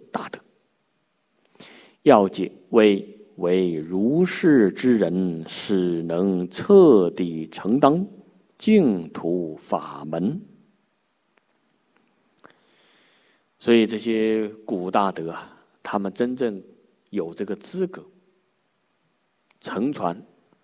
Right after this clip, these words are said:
弘扬净土大法。“净是学人焉得以世俗之见而鄙视净土耶？”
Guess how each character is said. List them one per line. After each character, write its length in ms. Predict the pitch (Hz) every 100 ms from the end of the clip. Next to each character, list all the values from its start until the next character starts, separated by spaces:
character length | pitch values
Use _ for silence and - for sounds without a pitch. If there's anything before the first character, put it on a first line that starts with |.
| _
弘 340 | - 98 120
扬 240 | 113 82 107 165 _ _ _ _ _ _
净 400 | - 147 104 85 -
土 200 | - - -
大 160 | -
法。 220 | - - _ _ _ _ _ _ _ _ _ _ _ - - _ - _ _ _ _ _ _
“净 440 | - 226 180 127 101
是 360 | - 143 107
学 260 | - - 101
人 460 | 101 95 90 90
焉 440 | 117 139 147 151 131
得 200 | 104 113
以 400 | 101 85 80 80
世 520 | - - 214 180 113
俗 520 | - 92 95 95 87
之 200 | - 135
见 220 | 131 147 92 - -
而 240 | - 190 - - _
鄙 360 | 104 87 82 95
视 640 | - 185 139 104 - - -
净 520 | 220 165 98 78 -
土 280 | - 80 78
耶？” 320 | 82 95